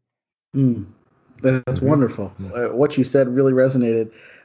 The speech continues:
Speaker 1: uh, with me. I know it's gonna resonate with a lot of people, uh, but there's a lot of, there's a lot of myths out there about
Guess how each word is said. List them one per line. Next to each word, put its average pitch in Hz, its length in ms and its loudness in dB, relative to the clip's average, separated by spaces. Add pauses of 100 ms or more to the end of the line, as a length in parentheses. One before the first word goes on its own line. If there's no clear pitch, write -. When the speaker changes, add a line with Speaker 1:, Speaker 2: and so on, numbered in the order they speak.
Speaker 1:
uh, 117 140 2
with 117 220 0
me. 135 320 2
I 123 140 -2
know 131 160 2
it's 131 100 -2
gonna 123 140 0
resonate 120 360 0
with 110 140 -6
a 110 40 -4
lot 117 200 -2
of 107 100 -8
people, 110 600 -2
uh, 113 240 0
but 113 260 -2
there's 180 200 0
a 254 40 -2
lot 226 160 2
of, 160 240 2
there's 180 160 -4
a 240 40 0
lot 233 100 2
of 160 60 -2
myths 160 280 0
out 117 160 0 (140)
there 113 160 0
about 110 360 -4